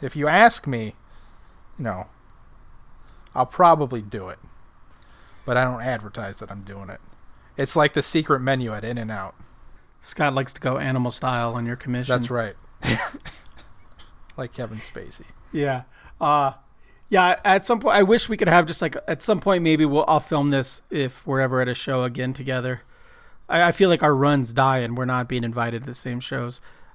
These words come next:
Speaker 2: Um, uh, I love your response when someone says, "Hey, man, are you doing sketches?"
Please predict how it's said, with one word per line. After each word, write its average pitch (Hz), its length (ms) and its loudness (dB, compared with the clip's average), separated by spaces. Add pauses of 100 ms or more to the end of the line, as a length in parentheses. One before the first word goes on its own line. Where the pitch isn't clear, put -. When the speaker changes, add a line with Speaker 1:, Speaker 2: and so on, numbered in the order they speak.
Speaker 2:
Um, 147 320 6 (1300)
uh, 143 800 6 (380)
I 170 100 8
love 165 540 8
your 151 240 4
response 151 600 2
when 143 120 -2
someone 147 220 -2
says, 139 260 -2
"Hey, 185 140 4
man, 170 200 4
are 156 60 6
you 170 100 2
doing 175 220 2
sketches?" 190 600 -2